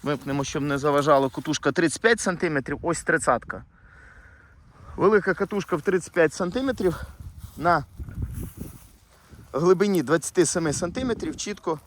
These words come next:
виявляє ціль з проходу. Тридцятка з однієї сторони лиш і в одну сторону.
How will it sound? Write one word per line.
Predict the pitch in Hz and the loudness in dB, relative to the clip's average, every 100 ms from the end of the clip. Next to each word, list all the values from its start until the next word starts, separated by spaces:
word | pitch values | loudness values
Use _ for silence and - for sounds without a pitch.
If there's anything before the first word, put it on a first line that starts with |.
| - | -6
виявляє | 123 135 135 151 156 151 - - - - - - - | 2 2 4 4 4 2 -2 -20 -20 -20 -20 -20 -8
ціль | - 208 202 - - | 0 0 -2 -10 -14
з | - | -2
проходу. | 185 180 139 104 101 - - - - - - - - - - - - | 2 2 2 -2 -2 -10 -12 -12 -12 -14 -14 -16 -16 -20 -20 -20 -2
Тридцятка | 175 180 214 214 - 214 196 - - - _ | 0 4 6 6 6 2 2 -2 -20 -20 _
з | 104 110 | -6 2
однієї | 185 180 196 190 156 | 4 4 4 6 6
сторони | 143 - 190 220 269 | 4 2 2 4 4
лиш | 226 - - | 4 2 -6
і | 170 180 | -2 2
в | |
одну | 165 151 196 | 2 2 -2
сторону. | - - 123 98 | -2 0 0 0